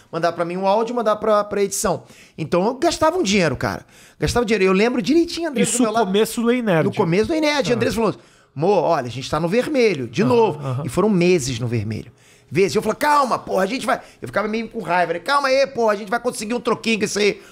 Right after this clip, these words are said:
Speaker 1: Tô falando, vai dar certo." E, tipo, virou, mas virou super bem, né, cara? Eu vi que
Speaker 2: Qual foi o primeiro vídeo que deu dinheiro?
Speaker 1: Não é, o vídeo, os vídeos davam dinheiro, mas o problema é que eu gastava mais.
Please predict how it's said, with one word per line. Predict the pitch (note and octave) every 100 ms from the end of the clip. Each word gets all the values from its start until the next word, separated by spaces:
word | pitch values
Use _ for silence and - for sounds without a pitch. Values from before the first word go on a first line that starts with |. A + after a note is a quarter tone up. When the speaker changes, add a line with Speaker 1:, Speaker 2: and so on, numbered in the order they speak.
| - -
Speaker 1:
Tô | G#3+
falando, | A#3 B3 A#3
vai | A#3+
dar | A3
certo." | - A3 F#3+ - - - - - _
E, | G3 A3 - - _ -
tipo, | - - G3
virou, | A#2 B2 F3 D#3+ G#3
mas | G3+
virou | D#3 E3+
super | E3+ - F#3 C4+
bem, | A#3+ A3+ G#3
né, |
cara? | F#3+ C#3+ C3+
Eu | D3+
vi | D#3
que | E3+ A3 G#3+ - -
Speaker 2:
Qual | F#3
foi | F#3+
o | G#3+
primeiro | G3+ G3 F3+
vídeo | F3 D#3
que |
deu | D3+ D#3+
dinheiro? | C#3+ D3 C#3 C3 A#2+ - _
Speaker 1:
Não | A#3+ D4
é, | D#4 C#4+
o | C4+
vídeo, | A#3+ D#4+ E4+
os | B3
vídeos | F#3+ D4+ D4
davam | G#3+ C#4+ D4 C#4
dinheiro, | F3+ A3+ G3
mas | F#3 F3+
o |
problema | - G#3
é | A3+
que |
eu | B3+
gastava | B3+ A#3+ B3 C4
mais. | A3+